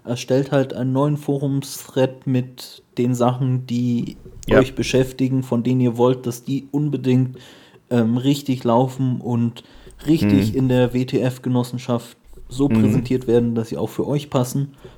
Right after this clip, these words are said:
Speaker 1: Weil
Speaker 2: Genau. Man
Speaker 1: wir,
Speaker 2: kann auch
Speaker 1: wir können das nicht erraten, das müsst
Speaker 2: Nee,
Speaker 1: ihr schon
Speaker 2: ge-,
Speaker 1: sagen, wie das
Speaker 2: genau,
Speaker 1: aussehen soll.
Speaker 2: genau.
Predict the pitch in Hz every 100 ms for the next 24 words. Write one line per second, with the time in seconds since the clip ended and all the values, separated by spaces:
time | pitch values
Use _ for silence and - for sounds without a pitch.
0 | - 110 110 131 113 101 104 - - 135
1 | - 127 135 135 180 165 156 147 147 160
2 | 170 151 165 147 147 147 147 147 117 113
3 | 113 - - - 120 120 117 127 139 123
4 | 135 131 117 107 101 - 180 165 156 190
5 | 180 139 120